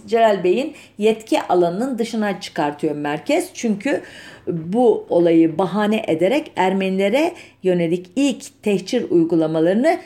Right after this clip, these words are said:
e, e, uygulamalarını başlatmak istiyor o sırada, e, İttihat Terakki. E, Celal Bey, e, Halep valiliğinden alınıyor ceza olarak.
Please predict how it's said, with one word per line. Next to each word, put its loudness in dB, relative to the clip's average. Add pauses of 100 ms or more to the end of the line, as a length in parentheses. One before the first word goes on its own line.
(200)
e, 0
e, 4 (640)
uygulamalarını 4
başlatmak 0
istiyor 0
o 0
sırada, -2
e, -2
İttihat -4
Terakki. -2 (420)
E, 2
Celal 2
Bey, 2 (300)
e, 4
Halep 2
valiliğinden 2
alınıyor 4
ceza 2
olarak. 2